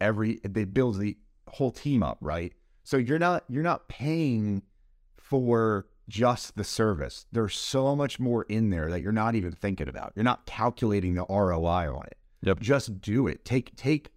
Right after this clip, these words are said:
Speaker 1: a, a step in the right direction. Go off of faith if you need to at first. But I promise you, when you surround yourself around people that are, are high performing, just by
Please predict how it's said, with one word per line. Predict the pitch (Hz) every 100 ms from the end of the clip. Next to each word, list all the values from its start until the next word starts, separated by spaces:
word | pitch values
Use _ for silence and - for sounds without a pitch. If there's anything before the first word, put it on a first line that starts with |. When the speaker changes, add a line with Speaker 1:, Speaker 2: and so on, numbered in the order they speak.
| -
Speaker 1:
a, | 92 82 -
a | 92
step | - - 120 117
in |
the | 104
right | 104 90
direction. | 92 107 - 135 127 - -
Go | 104 123
off | 135 -
of | 95 -
faith | 101 123 117
if | 123
you | 131
need | 139 139
to | - 143
at | 127
first. | 135 139 131 - _ _ _ _
But | 131
I | 123
promise | - 139 151 139 113
you, | 101
when | 104
you | 131
surround | 147 113 104 127
yourself | 120 110 98 104
around | 98 90
people | 107 117 95
that | 87
are, | 87 87
are | - 82 76
high | - 98 101
performing, | 98 - 98 92 117 127 - _ _ _ _ _ _ _ _ 107
just | 127 151 151 - -
by | 135 123 120